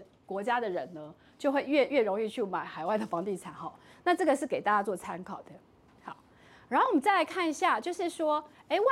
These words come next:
国人可以在泰国自产吗？其实我刚刚有讲了，就是泰国政府允许四十九percent的公寓是可以让外国人拥有的永久的财产权这样子。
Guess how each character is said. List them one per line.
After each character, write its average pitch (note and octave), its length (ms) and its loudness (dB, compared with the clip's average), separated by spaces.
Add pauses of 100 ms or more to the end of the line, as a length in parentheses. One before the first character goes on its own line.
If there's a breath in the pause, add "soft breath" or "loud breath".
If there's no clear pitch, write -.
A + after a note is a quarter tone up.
国 D#4+ 100 4
人 C4+ 120 4
可 D#4 120 -2
以 D4+ 60 2
在 D#4 160 0
泰 D4+ 240 -2
国 F#3+ 260 0 (360)
自 B3 180 0
产 F3+ 240 -6
吗？ D#3+ 180 -6
其 E3 140 -8
实 D4+ 60 0
我 C4+ 80 4
刚 B3+ 100 2
刚 C#4+ 100 0
有 G#3+ 160 0
讲 G3 240 -2
了， C3 80 -12
就 G#3 120 -4
是 D#4+ 100 -2
泰 F4 220 -2
国 G3 180 0
政 C4+ 220 0
府 F#3 180 -10
允 G#3 160 -2
许 G#3+ 240 -2 (280 loud breath)
四 - 180 2
十 C#4 120 4
九 A3 160 6
percent A3+ 360 0
的 G3 100 -2
公 A3 240 2
寓 A3 140 0
是 G#3 260 -4
可 G#3+ 180 -4
以 F#3 120 2
让 A3+ 260 2 (220 loud breath)
外 D4+ 120 4
国 G3+ 160 4
人 F#3 160 2 (120)
拥 A3+ 180 2
有 A3+ 160 0
的 D3+ 300 -4 (240)
永 A3+ 180 4
久 C4 160 2
的 F3+ 80 2
财 G#3 220 0
产 E3 180 0
权 E3 280 -8
这 F3+ 100 -2
样 D#3 140 -2
子。 - 200 -12